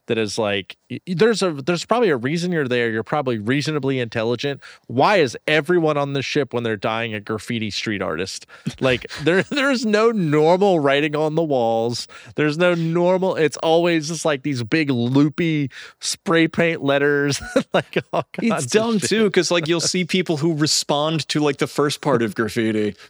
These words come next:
Speaker 2: which that exclusively happens in bathroom stalls in the real world. No one else is doing that. <laughs>
Speaker 1: Yeah, like, why, like, even if, like, in the situation, who is, like, writing,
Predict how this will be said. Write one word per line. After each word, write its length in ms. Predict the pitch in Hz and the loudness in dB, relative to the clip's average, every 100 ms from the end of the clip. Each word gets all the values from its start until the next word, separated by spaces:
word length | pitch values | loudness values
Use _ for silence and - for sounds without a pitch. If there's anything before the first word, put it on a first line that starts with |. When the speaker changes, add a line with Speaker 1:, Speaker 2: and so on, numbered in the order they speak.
| - | -2
Speaker 2:
which 240 | 156 - - - | -2 -2 -8 -2
that 280 | 170 180 - | 0 0 -2
exclusively 920 | 151 - - - 175 190 196 151 156 | -2 -2 -4 0 0 2 0 0 0
happens 400 | 123 123 135 113 | 0 0 0 0
in 80 | 120 | 0
bathroom 400 | 107 104 - 104 | -2 -4 -6 -6
stalls 420 | - - - - - | -4 -4 -4 -8 -4
in 80 | 120 | -2
the 100 | 110 | -2
real 240 | 104 107 | -2 -2
world. 340 | 104 71 - - - | -4 -6 -8 -12 -10
No 180 | 135 143 | -2 2
one 160 | 160 151 | 2 2
else 220 | 139 123 | 0 0
is 80 | 123 | -2
doing 300 | 135 117 107 | -2 -4 -6
that. 240 | - - - - - 131 - - - | -8 -8 -12 -20 -18 -18 -14 -14 -12
<laughs> 100 | 127 _ _ _ _ _ _ - - - - - | -14 _ _ _ _ _ _ -20 -18 -18 -14 -2
Speaker 1:
Yeah, 140 | 160 | 2
like, 180 | 156 147 | 2 2
why, 240 | 151 165 - - - | 0 -2 -6 -14 -4
like, 280 | 147 123 _ _ _ _ _ - | -2 -4 _ _ _ _ _ -8
even 320 | 156 165 208 | -4 0 0
if, 300 | 180 - - | 0 -4 -6
like, 440 | 131 127 113 - - _ _ - | -4 -2 -4 -10 -20 _ _ -8
in 160 | 139 139 | -4 -2
the 80 | 139 | -2
situation, 800 | - 139 120 113 113 - 90 95 _ _ _ _ _ _ - | -2 -4 -2 -2 -4 -6 -8 -12 _ _ _ _ _ _ -2
who 300 | 165 180 160 | 2 4 4
is, 200 | 143 120 | 0 -2
like, 300 | 131 117 - | -2 -2 -4
writing, 440 | 139 127 123 117 | -2 0 0 -4